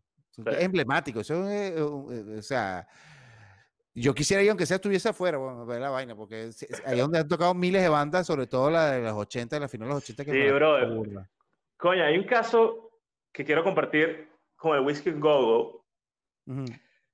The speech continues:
Speaker 1: Yo en el, en el dos mil quince, yo estaba acá, estaba, en ese momento estaba estudiando acá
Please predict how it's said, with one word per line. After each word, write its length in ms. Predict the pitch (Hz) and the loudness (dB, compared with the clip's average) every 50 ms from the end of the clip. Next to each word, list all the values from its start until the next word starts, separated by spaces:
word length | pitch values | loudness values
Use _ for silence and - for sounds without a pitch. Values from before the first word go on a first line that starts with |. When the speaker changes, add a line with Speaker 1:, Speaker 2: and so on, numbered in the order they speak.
| _ _ _ _ _ | _ _ _ _ _
Speaker 1:
Yo 180 | 139 127 147 151 | -4 -2 0 2
en 60 | 165 | 2
el, 180 | 190 202 190 | 0 0 0
en 100 | 170 165 | 0 0
el 80 | 160 156 | 2 2
dos 120 | 160 147 | 2 2
mil 160 | 151 180 180 - | 2 0 0 0
quince, 300 | 226 214 175 - 175 156 | 0 0 0 0 -2 -4
yo 60 | 147 | -4
estaba 240 | 151 - 170 180 170 | 0 2 2 2 4
acá, 420 | 175 190 175 165 156 156 - - - - _ - | 2 2 4 4 2 2 0 -6 -12 -18 _ -14
estaba, 960 | 127 123 - - 143 135 135 139 147 151 151 151 147 131 117 113 - - - _ _ _ _ _ _ | -14 -14 -4 0 2 4 4 6 6 6 6 6 6 4 2 0 -2 -6 -14 _ _ _ _ _ _
en 100 | - 131 | -8 -8
ese 160 | 131 127 - | -8 -4 -2
momento 300 | 160 156 147 143 143 139 156 | -2 0 2 0 0 0 -4
estaba 360 | 143 - 156 147 151 151 151 | 0 2 2 4 4 2 0
estudiando 420 | 151 - 147 160 170 - 147 151 151 | -2 -2 0 2 2 2 2 0 0
acá 520 | 156 160 147 147 151 147 147 - - _ | 2 2 2 2 2 0 -4 -10 -16 _